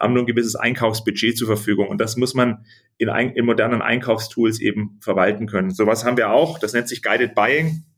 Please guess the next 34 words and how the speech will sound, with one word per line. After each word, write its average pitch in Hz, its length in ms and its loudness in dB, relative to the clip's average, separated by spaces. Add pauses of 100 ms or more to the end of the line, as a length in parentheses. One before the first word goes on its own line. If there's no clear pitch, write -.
(680)
Und 107 100 -4
damit 127 220 2
können 123 180 0
eben 113 220 2
Kunden 120 400 0 (320)
ihre 110 260 0
Einkaufsrichtlinien 110 960 -2 (220)
über 110 220 0
Amazon 104 340 2
Business 101 540 0 (320)
und 104 240 -2
Compliance-Richtlinien 101 840 -2
eben 95 200 0
besser 95 260 -2
abbilden. - 520 -2 (800)
Und 123 440 0 (420)
vielleicht 127 340 -2
noch 139 320 -4 (680)
ein 127 220 -2
Satz 143 260 0
zu 143 80 2
den 123 140 2
Großkunden. 147 840 2
Wir 123 100 2
sind 131 140 0
natürlich 143 280 0
ganz 135 240 -2
stark 131 300 -2
verwurzelt 131 520 0
bei 117 120 2
den 113 220 -2
kleinen 117 400 0
und 120 140 2
mittleren, 131 480 -2